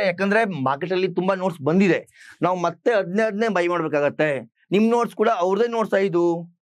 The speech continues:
ಅದಕ್ಕೋಸ್ಕರ ಮಾರ್ಕೆಟ್ ಇರೋಂಥ ನೋಟ್ಸ್ ಅಲ್ಲ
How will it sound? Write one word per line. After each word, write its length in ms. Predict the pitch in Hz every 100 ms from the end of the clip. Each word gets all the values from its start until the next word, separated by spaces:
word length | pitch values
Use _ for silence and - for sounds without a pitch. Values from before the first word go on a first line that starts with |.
| _ _ _ _ _ 170
ಅದಕ್ಕೋಸ್ಕರ 560 | 170 233 254 254 220 233 285 - - - - _ - 147
ಮಾರ್ಕೆಟ್ 280 | 170 196 220 208
ಇರೋಂಥ 180 | 226 214
ನೋಟ್ಸ್ 180 | 220 220
ಅಲ್ಲ 140 | 151